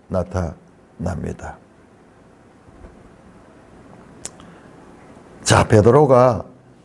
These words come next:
예루살렘에서 말씀을 전해 삼천 명이 믿고 세례를 받았듯이 지금 이 비시디아 안디옥 이방 땅에도 엄청난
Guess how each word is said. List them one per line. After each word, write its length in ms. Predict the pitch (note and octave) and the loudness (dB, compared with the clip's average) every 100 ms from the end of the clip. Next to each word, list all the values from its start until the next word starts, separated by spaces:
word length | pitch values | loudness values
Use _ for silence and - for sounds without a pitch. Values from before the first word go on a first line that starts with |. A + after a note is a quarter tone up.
| - | -4
예루살렘에서 960 | B2 C#3+ - D3+ D#3+ D#3 C#3 B2+ C#3 A#2+ | -2 0 0 2 2 2 0 0 0 2
말씀을 460 | A#2+ C3+ - C#3+ | 0 -2 -4 -6
전해 180 | C3 B2+ | -2 -2
삼천 580 | B2 - C3+ - E3 E3 | -4 -8 -10 -6 -6 -2
명이 380 | F#3+ F#3 A#2 - | -2 0 -2 -4
믿고 600 | C#3 E3 - C3 A#2 - | -6 -8 -2 0 0 -2
세례를 480 | - - C3+ D3 A2+ | -10 -4 -2 0 -2
받았듯이 600 | G2+ F2+ F2 G2 - G#2 - - _ _ _ _ _ | -4 -8 -10 -12 -10 -10 -10 -20 _ _ _ _ _
지금 320 | - C#3+ C#3 - | -4 -2 -2 -2
이 240 | D3+ D#3 | -4 -4
비시디아 560 | C#3 - C#3 E3 D#3+ B2+ | -6 -4 0 2 4 2
안디옥 420 | C3+ C#3 C#3 A#2+ | 0 0 0 -2
이방 440 | A2 E3 G3+ G3+ - | -2 0 0 0 -4
땅에도 520 | B2+ F#2 D#2 G#2+ D2+ _ _ _ _ _ _ | -6 -6 -8 -10 -12 _ _ _ _ _ _
엄청난 1080 | - A#3 C#4 C#4+ - A#3 A3 A3 A#3 G3+ - | 0 2 4 2 -2 -4 -2 -2 -2 -2 -12